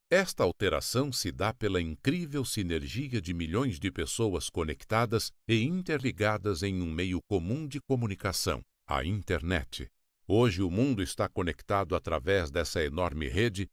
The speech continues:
que cerca os quatro cantos do mundo e uma pequena parte do nosso imenso espaço.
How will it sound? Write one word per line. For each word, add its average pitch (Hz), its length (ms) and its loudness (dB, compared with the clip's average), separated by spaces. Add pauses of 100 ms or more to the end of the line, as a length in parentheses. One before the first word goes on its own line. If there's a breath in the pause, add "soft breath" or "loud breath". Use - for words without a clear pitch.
(120)
que - 140 0
cerca 127 420 0
os 85 120 -4
quatro 85 360 0
cantos 92 480 -2
do 76 140 -2
mundo 127 360 0 (160)
e 113 140 4
uma 127 180 2
pequena 143 540 -2
parte 131 480 -2
do 73 160 -4
nosso 87 320 -2
imenso 80 460 -2
espaço. 64 560 -6